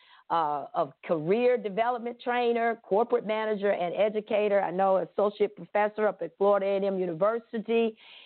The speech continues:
in the Department of Education. She actually was one of Janar's, my daughter's, uh, uh, professors who, 'cause, you know, Janar is a, is a teacher, and she graduated from Florida A and M. And, uh, sh-, and when she heard that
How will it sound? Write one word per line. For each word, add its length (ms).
in 280
the 80
Department 420
of 60
Education. 680
She 180
actually 680
was 260
one 280
of 180
Janar's, 760
my 160
daughter's, 680
uh, 380
uh, 100
professors 880
who, 300
'cause, 140
you 100
know, 140
Janar 460
is 60
a, 220
is 160
a 160
teacher, 520
and 120
she 80
graduated 760
from 380
Florida 320
A 120
and 100
M. 420
And, 360
uh, 240
sh-, 220
and 240
when 120
she 180
heard 320
that 220